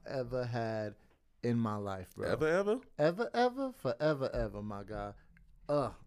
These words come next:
Speaker 1: delicious, delicious. But, Tim, I wanna try something. So,
Speaker 2: Oh, please, something
Speaker 1: I'm
Speaker 2: that's not
Speaker 1: gonna
Speaker 2: a
Speaker 1: do
Speaker 2: chicken
Speaker 1: this.
Speaker 2: strip.
Speaker 1: I'm gonna do this thing with Tim,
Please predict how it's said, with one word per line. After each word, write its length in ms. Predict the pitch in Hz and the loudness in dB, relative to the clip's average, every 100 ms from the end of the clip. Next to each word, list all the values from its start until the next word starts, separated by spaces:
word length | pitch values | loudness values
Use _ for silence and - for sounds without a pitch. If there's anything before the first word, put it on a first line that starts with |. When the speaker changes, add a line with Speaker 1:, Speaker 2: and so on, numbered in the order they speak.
| - 104 | -20 -6
Speaker 1:
delicious, 560 | 117 113 110 - 101 - - | -4 0 0 -2 -12 -14 -10
delicious. 480 | 104 107 101 - - - - | -4 -4 -4 -10 -12 -16 4
But, 160 | 147 143 | 6 8
Tim, 220 | 175 135 | 8 8
I 20 | |
wanna 160 | 147 139 | 6 6
try 180 | 143 120 | 4 4
something. 280 | 110 - - _ - _ - - _ _ - | 0 -8 -20 _ -20 _ -20 -20 _ _ -2
So, 280 | 131 113 | 2 4
Speaker 2:
Oh, 60 | 90 | 2
please, 240 | - 101 | -2 -8
something 220 | - 120 123 | -4 -2 0
Speaker 1:
I'm 20 | |
Speaker 2:
that's 80 | 127 | 4
not 60 | 143 | 6
Speaker 1:
gonna 120 | 139 | 4
Speaker 2:
a 20 | |
Speaker 1:
do 60 | 123 | 6
Speaker 2:
chicken 160 | 147 | 8
Speaker 1:
this. 100 | 143 | 6
Speaker 2:
strip. 180 | 110 95 | 4 0
Speaker 1:
I'm 60 | 135 | 0
gonna 160 | 135 139 | -2 -2
do 160 | 143 | -2
this 160 | 131 123 | -2 -4
thing 280 | 143 127 110 | -2 0 2
with 160 | 104 | -2
Tim, 260 | - 104 104 | 0 0 0